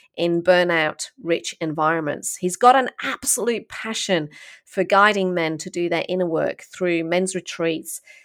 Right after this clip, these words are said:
and his, uh, Man Amongst Men podcast. And he has got a fabulous ted Talk, which I really recommend you listen to. He's also an outspoken champion of women's issues,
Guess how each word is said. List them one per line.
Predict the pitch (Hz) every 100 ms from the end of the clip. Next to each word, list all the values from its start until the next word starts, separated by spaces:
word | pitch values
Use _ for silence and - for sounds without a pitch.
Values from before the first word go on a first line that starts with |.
| _
and | - 156 165
his, | 156 180 180 175 170 165 -
uh, | 156 160 160 160
Man | 175 180 185 185
Amongst | 170 170 165 165 156 - -
Men | 165 156 151
podcast. | - 196 196 - 202 190 190 - - - _
And | - 170
he | 180
has | 180 170
got | 185 175 -
a | 165
fabulous | 160 - 220 208 208 180
ted | - 165 160
Talk, | - 170 160 - _ _ _
which | 175 - -
I | 165 170
really | 170 185 190 185 175 -
recommend | 160 180 156 156 151 -
you | 165
listen | 160 151 - 156
to. | - 147
He's | 151 180
also | 214 220 226
an | 175
outspoken | - 220 - - 202 190 190
champion | 175 - 180 180 180 165
of | 156
women's | 175 185
issues, | 185 185 190 185 185